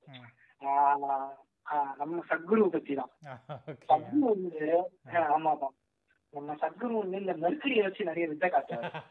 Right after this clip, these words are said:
Speaker 1: <laughs> ஓகே.
Speaker 2: அது இல்லாம அவர் வந்து ஒரு,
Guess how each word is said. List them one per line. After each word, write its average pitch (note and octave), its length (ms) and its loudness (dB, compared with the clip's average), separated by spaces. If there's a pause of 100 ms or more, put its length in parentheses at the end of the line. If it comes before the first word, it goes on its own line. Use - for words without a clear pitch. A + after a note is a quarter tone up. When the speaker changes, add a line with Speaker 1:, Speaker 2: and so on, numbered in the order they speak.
Speaker 1:
<laughs> D3 760 -14 (1600)
ஓகே. D3 260 -14
Speaker 2:
அது D#3+ 240 -2
இல்லாம A#3 500 0
அவர் G3 260 2
வந்து F#3+ 520 2
ஒரு, D3+ 440 -4